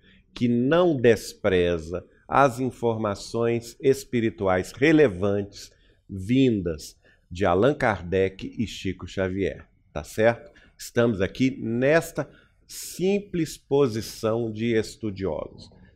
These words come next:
fazendo dessa, dessa programação um grupo de estudos, estudos de trechos que consideramos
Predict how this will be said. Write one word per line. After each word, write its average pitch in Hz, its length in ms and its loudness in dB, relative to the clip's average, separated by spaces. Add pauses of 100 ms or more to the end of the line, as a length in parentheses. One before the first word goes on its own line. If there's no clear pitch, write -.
(120)
fazendo 135 640 2
dessa, 131 640 0
dessa 135 340 2
programação 107 920 -4 (420)
um 139 240 -2
grupo 117 320 8
de 127 120 -8
estudos, 82 760 -10 (380)
estudos 151 920 -2
de 117 160 -2
trechos 127 720 -2
que - 140 -18
consideramos 110 1000 -4